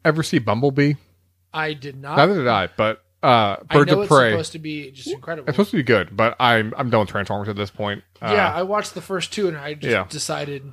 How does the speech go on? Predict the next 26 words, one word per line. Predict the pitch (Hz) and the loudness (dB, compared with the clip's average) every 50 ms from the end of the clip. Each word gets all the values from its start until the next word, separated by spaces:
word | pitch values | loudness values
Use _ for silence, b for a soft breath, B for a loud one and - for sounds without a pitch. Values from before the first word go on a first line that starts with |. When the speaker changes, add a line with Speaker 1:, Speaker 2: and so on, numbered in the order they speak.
| - | -20
Speaker 2:
never | - 147 147 147 143 127 131 123 120 | -16 -14 -12 -12 -12 -14 -16 -20 -20
again. | 123 131 - 123 | -8 0 2 4
Speaker 1:
Um, | 117 110 107 101 87 87 - - 123 - _ _ _ _ _ _ _ | 6 6 4 2 0 -2 -4 -8 -12 -12 _ _ _ _ _ _ _
yeah, | - 135 123 120 | 2 4 4 4
after | 120 127 127 - - 127 | 4 2 0 0 0 0
Orson | 123 123 113 - 123 113 | 0 0 0 0 0 2
Speaker 2:
It's | |
a | 110 | 4
Speaker 1:
Welles | 107 107 104 - - | 4 4 2 2 4
died | 110 104 101 98 95 95 92 | 4 4 6 4 4 2 0
Speaker 2:
principle | - - - | -4 -8 -8
thing. | - - | -8 -6
Speaker 1:
and | 110 107 | -6 -4
he | 107 | -4
wasn't | 110 104 104 113 | -4 -4 -4 -4
doing | 110 107 110 | -4 -2 -2
Optimus | 104 107 110 104 | -2 -2 -2 -2
Prime | - 110 107 104 | 0 0 0 0
anymore, | 101 98 98 95 95 | 0 -2 -2 -2 -2
I | 101 | -2
was | 98 - | -2 -2
like, | 104 101 | -2 -2
"No, | 104 104 101 | -2 -4 -2
thank | 101 107 101 101 - - | 0 0 0 -2 -4 -6
you." | 104 95 - | -6 -6 -8
Speaker 2:
<laughs> | - | -10